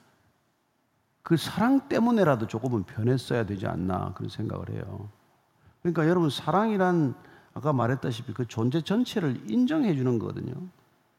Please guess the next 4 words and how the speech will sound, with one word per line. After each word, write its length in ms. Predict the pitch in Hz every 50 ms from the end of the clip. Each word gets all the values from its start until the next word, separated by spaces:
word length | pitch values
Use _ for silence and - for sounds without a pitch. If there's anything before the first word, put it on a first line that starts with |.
| _ _ _ _ _ _ _ _ _ _ _ _ _ _ _ _ _ - - -
그리고 500 | - - 151 151 139 143 143 135 - - - - - - _ -
나보다도 520 | 104 104 113 120 147 208 202 214 180 185
항상 680 | 165 - 190 196 - 202 196 190 175 156 139 127 104 - - - - - - -
그, 240 | 117 120 131 117